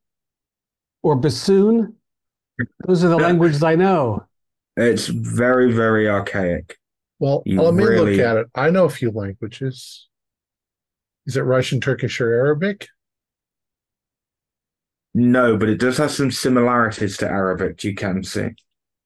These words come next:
Speaker 3: It's old. Maybe it's Phoenician.
Speaker 1: Between Greek and Arabic, maybe we can figure out what some of the sounds are.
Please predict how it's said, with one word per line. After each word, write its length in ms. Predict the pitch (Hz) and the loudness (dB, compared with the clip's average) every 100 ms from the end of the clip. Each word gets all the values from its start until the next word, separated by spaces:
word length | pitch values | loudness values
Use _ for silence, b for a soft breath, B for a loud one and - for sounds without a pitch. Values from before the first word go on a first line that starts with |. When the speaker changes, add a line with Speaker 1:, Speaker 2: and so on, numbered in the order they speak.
| _ _ _ | _ _ _
Speaker 3:
It's 260 | 147 - - | -6 -6 -2
old. 440 | 139 139 135 104 - | 2 2 2 0 -2
Maybe 360 | 139 147 160 | 0 2 2
it's 220 | 165 - | 0 -4
Phoenician. 880 | - - 127 131 139 - - 98 98 _ _ _ _ _ _ | -8 -4 -2 0 0 -2 -8 -10 -14 _ _ _ _ _ _
Speaker 1:
Between 420 | 143 - 156 147 | -14 -6 -4 -4
Greek 360 | 117 143 160 160 | -2 0 0 0
and 120 | 151 | -2
Arabic, 480 | 139 156 156 190 - | 0 0 0 -2 -4
maybe 240 | 143 143 | -4 -2
we 140 | 143 135 | -2 -2
can 180 | 135 120 | -4 -6
figure 420 | 117 139 139 135 | -4 -4 -2 0
out 240 | 139 151 | -2 -2
what 220 | 131 123 | -6 -8
some 200 | - 143 | -6 -2
of 100 | 135 | -2
the 100 | 131 | -4
sounds 420 | 117 151 139 143 156 | -4 -4 -2 -2 -2
are. 380 | 156 160 170 | -2 -4 -6